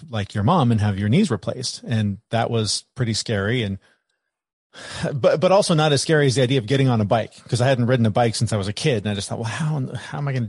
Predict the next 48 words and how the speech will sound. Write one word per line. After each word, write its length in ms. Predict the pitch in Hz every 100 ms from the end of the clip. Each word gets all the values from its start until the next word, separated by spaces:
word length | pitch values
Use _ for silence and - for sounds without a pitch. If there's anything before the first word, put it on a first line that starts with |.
| 117
I 60 |
don't 80 | 131
wanna 140 | 156 135
go 80 |
sit 200 | 123 156
in 60 | 135
some 200 | 143 117
gym 300 | - 123 120
on 120 | 107
a 200 | 104 101
stationary 520 | 101 120 113 113 101
bike 280 | 95 101 98
every 160 | 98 95
day." 220 | 95 95 - _ _ _ _ _
So 120 | -
I 40 | 170
went 180 | 202 165
and 80 |
whined 320 | 120 131 143 131
to 80 |
my 120 | 139 131
brother 340 | 107 101 101
about 260 | 87 90 98
it. 160 | 110 _ _ _ _ _ _ _ _ _ -
And, 220 | 117 113
uh, 40 |
and 180 | 120 123
eventually 360 | 123 147 156 139
he 100 | 131
said, 380 | - 120 110 - _ _ _
"You 100 | 127
know, 140 | 127 123
you 180 | 127 156
just 180 | 220
need 180 | 190 165
to 80 | 151
decide 520 | 123 117 123 131 113
that 80 | 113
you're 160 | 113 120
that 180 | 123
weird 260 | 107 117 113
guy 280 | 107 107 123
that 120 | 117
rides 220 | 107 107
his 100 | 104
bike 220 | 90 98 -
to 80 |
work. 320 | 101 101 -